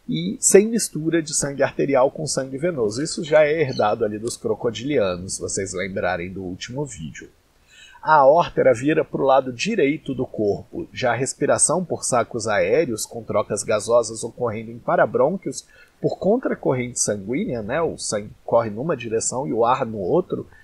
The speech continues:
de forma que o oxigênio é transferido de um lado pro outro com maior eficiência, ah, permite a, a, o funcionamento desse, a, as trocas gasosas, mesmo em altas altitudes, em grandes altitudes, aí onde o ar é mais rarefeito.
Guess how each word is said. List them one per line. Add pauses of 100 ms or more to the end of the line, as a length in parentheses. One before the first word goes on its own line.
(200)
de
forma
que
o
oxigênio
é
transferido
de
um
lado
pro
outro
com
maior
eficiência, (400)
ah,
permite (480)
a,
a,
o
funcionamento
desse,
a,
as
trocas
gasosas, (300)
mesmo
em
altas
altitudes,
em
grandes
altitudes,
aí
onde
o
ar
é
mais
rarefeito.